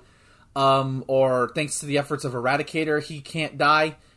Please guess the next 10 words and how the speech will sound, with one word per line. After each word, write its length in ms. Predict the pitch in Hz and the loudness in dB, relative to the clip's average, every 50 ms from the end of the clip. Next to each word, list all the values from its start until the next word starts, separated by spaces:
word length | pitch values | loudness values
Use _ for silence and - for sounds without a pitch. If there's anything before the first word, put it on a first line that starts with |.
| _ _ _ | _ _ _
Um, 360 | 120 117 113 113 113 107 107 - | -4 -4 -2 -2 -4 -6 -8 -10
I 80 | 117 | -10
think 120 | 123 127 117 | -10 -8 -8
Eradicator 560 | 123 110 123 127 127 127 - 143 131 120 - | -4 -2 0 -2 -2 -2 -4 -6 -6 -6 -8
kidnapped 540 | - - 156 139 143 139 139 131 123 - - | -6 -4 -2 -2 -2 -4 -6 -6 -8 -8 -10
hi-, 100 | - 135 - | -10 -10 -10
or 80 | 117 | -10
took 180 | - - - - | -10 -12 -12 -10
his 140 | 127 110 104 | -10 -10 -6
body 440 | - 117 113 123 131 131 123 120 | -2 -2 0 0 -2 -2 -6 -8